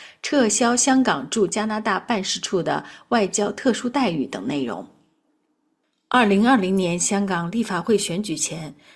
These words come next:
被指组织初选，企图颠覆国家政权的民主派四十七人，被定罪的四十五人本周二在香港被判刑。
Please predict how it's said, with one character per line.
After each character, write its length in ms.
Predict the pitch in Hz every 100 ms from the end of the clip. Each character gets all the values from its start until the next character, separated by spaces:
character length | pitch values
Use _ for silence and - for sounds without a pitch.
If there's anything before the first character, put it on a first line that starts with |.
| _
被 160 | 294 233
指 220 | - 190
组 240 | 190 160
织 140 | - 175
初 240 | - 254
选， 340 | - 143 120 - _
企 200 | - 202
图 180 | 196 202
颠 220 | 202 277 294
覆 160 | 202
国 160 | 185 175
家 160 | 180
政 220 | 196 220 180
权 220 | 175 160
的 120 | 165
民 220 | 165 170
主 140 | 208 160
派 240 | 180 170
四 200 | - 214
十 120 | 208
七 260 | - - 214
人， 320 | 160 143 147 _ _ _
被 160 | 254 220
定 180 | 254 226
罪 240 | 240 190
的 160 | 165 160
四 240 | - 262
十 140 | -
五 160 | 165 151
人 260 | 151 147 160
本 220 | 151 135
周 160 | 127 170
二 180 | 160 143
在 140 | 156
香 260 | 156 226 233
港 180 | 143 123
被 80 |
判 240 | 135 - 151
刑。 320 | - 127 135